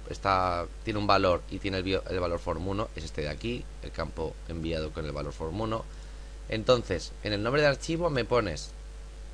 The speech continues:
el nombre de archivo que se sube, que se sube al servidor, ¿de acuerdo?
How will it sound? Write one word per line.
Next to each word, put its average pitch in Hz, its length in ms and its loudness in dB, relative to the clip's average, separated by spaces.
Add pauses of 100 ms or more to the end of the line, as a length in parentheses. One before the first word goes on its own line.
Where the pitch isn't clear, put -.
(380)
el 98 100 2
nombre 113 220 6
de - 20 10
archivo 127 240 2
que 98 80 4
se - 80 0
sube, 104 360 0
que 92 120 -2
se 85 100 -6
sube 107 200 4
al 113 60 6
servidor, 117 580 4 (100)
¿de 95 60 0
acuerdo? 110 460 2